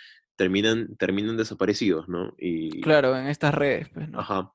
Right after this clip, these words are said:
Speaker 1: que la
Speaker 2: De
Speaker 1: gente
Speaker 2: pedofilia.
Speaker 1: cuestiona de que se desaparece justamente en, en estas redes de, de pedofilia y todo,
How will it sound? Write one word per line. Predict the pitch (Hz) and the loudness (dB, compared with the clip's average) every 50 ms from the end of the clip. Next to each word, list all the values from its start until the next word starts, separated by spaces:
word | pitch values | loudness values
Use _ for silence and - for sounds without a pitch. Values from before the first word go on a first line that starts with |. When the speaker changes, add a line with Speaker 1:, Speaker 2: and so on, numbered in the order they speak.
| - 95 | -12 -4
Speaker 1:
que | - 92 - | 0 2 2
la | 95 90 | 2 2
Speaker 2:
De | 80 80 | 0 0
Speaker 1:
gente | 101 101 95 | 0 0 2
Speaker 2:
pedofilia. | 113 110 110 107 | 2 2 2 4
Speaker 1:
cuestiona | 107 92 - - 110 98 98 101 | 2 0 2 2 2 2 4 4
de | 107 107 - | 2 2 0
que | - - | -2 -6
se | - - - 87 | -4 0 0 0
desaparece | 87 - 90 - 85 90 92 - - 101 | 2 0 -2 -2 0 0 0 2 0 -2
justamente | - - - - - 95 92 95 92 87 98 | -2 -4 -12 -6 -4 -2 -2 -2 0 0 0
en, | 95 90 - | -2 -2 -4
en | - 87 | -4 -4
estas | 90 85 - - 90 90 | -4 -4 -4 -4 -4 -2
redes | 90 92 90 85 92 95 | 0 -2 0 0 -2 -2
de, | 90 87 - - - | -2 -4 -4 -4 -6
de | 85 82 | -6 -6
pedofilia | - 82 78 78 - - 98 95 92 90 90 | -4 -4 -6 -6 -4 -2 0 0 2 2 0
y | 92 | 0
todo, | - 92 92 92 107 143 - | 2 2 2 2 0 -2 -6